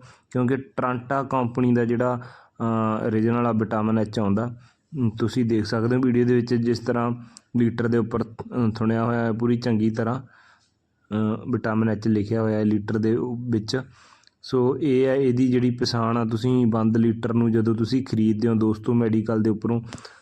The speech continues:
ਤਾਂ ਤੁਸੀਂ ਜਿਹੜਾ ਇਹ ਚੈੱਕ ਕਰ ਸਕਦੇ ਹੋ। ਦੂਸਰੇ ਲੀਟਰਾਂ ਦੇ ਉੱਪਰ ਇਸ ਤਰ੍ਹਾਂ, ਅ, ਗਰੋਥ ਐਚ ਜਾਂ ਕੁਝ ਹੋਰ ਤੁਹਾਨੂੰ ਲਿਖਿਆ ਦੇਖਣ ਨੂੰ ਮਿਲੇਗਾ।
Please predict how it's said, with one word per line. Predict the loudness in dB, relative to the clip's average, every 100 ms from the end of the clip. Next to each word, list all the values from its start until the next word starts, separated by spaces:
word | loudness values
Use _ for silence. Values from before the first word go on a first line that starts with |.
| _
ਤਾਂ | -4 -2
ਤੁਸੀਂ | -2 0 0 0 -2 -12 _ _ _
ਜਿਹੜਾ | -2 0 0
ਇਹ | 2 0
ਚੈੱਕ | 0 -4 -6
ਕਰ | -8 -6
ਸਕਦੇ | -4 -2 0
ਹੋ। | 0 -2 -10 -20 _ _
ਦੂਸਰੇ | 0 2 2 2 4
ਲੀਟਰਾਂ | 2 2 0 0
ਦੇ | 0
ਉੱਪਰ | 0 0
ਇਸ | 0
ਤਰ੍ਹਾਂ, | -2 -2 0 0
ਅ, | 0 -4 -14 _ _ _ -2 0 2 2
ਗਰੋਥ | 2 2 0 -2
ਐਚ | -2 -2
ਜਾਂ | 0 0
ਕੁਝ | 0 0
ਹੋਰ | 2 2 2 2 2 0 -4 -14 _ -4
ਤੁਹਾਨੂੰ | 0 2 4
ਲਿਖਿਆ | 2 0 0
ਦੇਖਣ | 0 0 0
ਨੂੰ | 2
ਮਿਲੇਗਾ। | 2 2 2 0 -2